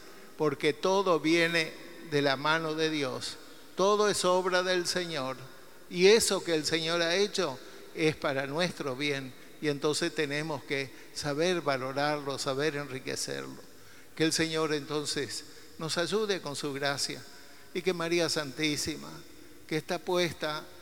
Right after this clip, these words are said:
frente a nosotros como madre, como modelo,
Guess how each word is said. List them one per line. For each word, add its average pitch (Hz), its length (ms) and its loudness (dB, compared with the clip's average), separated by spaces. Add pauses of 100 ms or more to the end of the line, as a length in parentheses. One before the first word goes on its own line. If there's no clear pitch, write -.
(140)
frente 190 400 2
a 147 60 -4
nosotros 156 840 -2 (180)
como 135 240 -4
madre, 151 760 -2 (720)
como 143 240 -2
modelo, 147 760 2